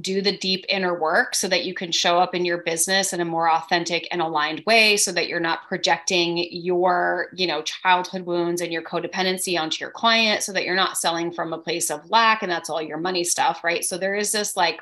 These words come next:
call to do the deep work, but also there can be a call to kind of slack on your self-care tools, because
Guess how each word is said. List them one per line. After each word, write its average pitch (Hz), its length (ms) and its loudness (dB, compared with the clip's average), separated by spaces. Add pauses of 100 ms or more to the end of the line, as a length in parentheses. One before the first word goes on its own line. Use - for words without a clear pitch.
call 165 480 4 (100)
to 175 180 -4
do 165 280 -4
the 170 160 -6
deep 156 280 -6 (120)
work, 170 400 -2 (800)
but 214 340 4
also 190 680 6
there 190 200 4
can 190 280 -8
be 185 560 2
a 190 80 0
call 180 560 6 (140)
to 175 500 0
kind 254 240 2
of 359 100 4
slack 233 680 0
on 185 260 -2
your 175 140 -2
self-care 185 880 0 (560)
tools, 180 500 -2 (580)
because 214 840 4